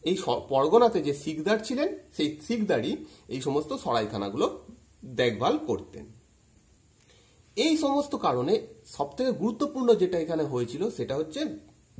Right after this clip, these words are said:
ব্যবসা বাণিজ্য ব্যাপক পরিমাণে বৃদ্ধি পেয়েছিল। এই সময় মধ্যকালীন ভারতের ইতিহাসে এই সময়ে এসে ব্যবসা বাণিজ্য ব্যাপক পরিমাণে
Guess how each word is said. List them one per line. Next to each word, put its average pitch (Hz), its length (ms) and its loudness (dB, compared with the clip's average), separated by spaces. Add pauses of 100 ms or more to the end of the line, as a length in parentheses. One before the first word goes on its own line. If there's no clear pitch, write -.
ব্যবসা 190 340 0
বাণিজ্য 107 360 0 (200)
ব্যাপক 151 300 2 (100)
পরিমাণে 110 400 -4
বৃদ্ধি 117 360 -4
পেয়েছিল। 78 400 -12 (2000)
এই 180 180 0
সময় 120 320 -2
মধ্যকালীন 143 540 -2
ভারতের 147 340 -2
ইতিহাসে 156 600 -2
এই 175 160 0
সময়ে 196 420 0
এসে 107 360 -4
ব্যবসা 107 340 -4
বাণিজ্য 214 340 0
ব্যাপক 214 580 0
পরিমাণে 95 520 -2